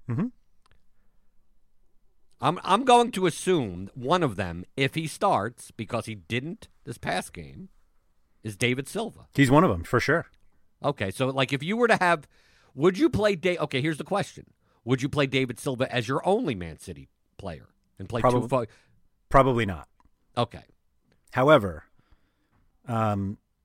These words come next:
Speaker 1: I only play him, like, I don't, I don't think I play him with Sterling, and I don't play him with Jesus. Like, I,
Speaker 2: You'd
Speaker 1: I don't
Speaker 2: play
Speaker 1: think
Speaker 2: Sil-,
Speaker 1: I play
Speaker 2: you'd play
Speaker 1: Sterling or
Speaker 2: David
Speaker 1: Jesus.
Speaker 2: Whoa, whoa.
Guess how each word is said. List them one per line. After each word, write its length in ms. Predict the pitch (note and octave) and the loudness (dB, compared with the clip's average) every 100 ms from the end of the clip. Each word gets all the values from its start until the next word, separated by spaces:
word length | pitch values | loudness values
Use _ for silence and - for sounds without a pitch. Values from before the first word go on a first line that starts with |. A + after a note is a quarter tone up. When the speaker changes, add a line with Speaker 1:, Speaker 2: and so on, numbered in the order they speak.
| _ _ _ _ _ _ - | _ _ _ _ _ _ -2
Speaker 1:
I 140 | A#2+ - | -2 4
only 280 | D3+ D3+ | 4 4
play 300 | C3 - A#2+ | 2 2 0
him, 320 | G#2+ A2 G#2 A2+ | 2 -2 -4 0
like, 160 | C3+ C#3+ | 0 4
I 80 | D3+ | 4
don't, 200 | E3 - - _ - - | 4 -2 -18 _ -16 0
I 60 | |
don't 160 | C#3 D#3 | 4 4
think 160 | D3 C3+ | 4 4
I 80 | |
play 260 | A#2+ - C3 | 4 4 2
him 300 | A#2 A#2+ A2+ | 2 0 0
with 100 | G2+ | -4
Sterling, 600 | - C3 B2 C3+ D3 D3 _ _ _ _ | -4 0 0 0 -4 -8 _ _ _ _
and 140 | A2+ A2+ | -4 -2
I 40 | |
don't 160 | A2+ A2+ | -2 -2
play 200 | B2+ A2 | -2 -2
him 80 | |
with 100 | G#2 | -4
Jesus. 600 | - A2 F#2 - - - - _ _ _ _ _ _ _ _ _ _ _ _ - | -6 -6 -6 -14 -18 -20 -20 _ _ _ _ _ _ _ _ _ _ _ _ -10
Like, 100 | G#2+ | -4
I, 60 | A2+ | -2
Speaker 2:
You'd 200 | C3+ E3+ | 0 2
Speaker 1:
I 40 | |
don't 100 | E3 | 4
Speaker 2:
play 80 | D#3+ | 6
Speaker 1:
think 120 | F3 D#3 | 6 6
Speaker 2:
Sil-, 80 | |
Speaker 1:
I 40 | D#3 | 6
play 100 | D#3 | 4
Speaker 2:
you'd 140 | F#3+ | 4
play 100 | D#3 C#3 | 4 6
Speaker 1:
Sterling 60 | C3 | 6
or 40 | |
Speaker 2:
David 280 | F3+ F#3+ B2+ | 6 4 2
Speaker 1:
Jesus. 540 | A2 G#2 - F2+ - - _ | 0 -2 -6 -16 -18 -20 _
Speaker 2:
Whoa, 160 | - C#3+ | -4 -2
whoa. 300 | B2+ G2+ - | -2 -4 -8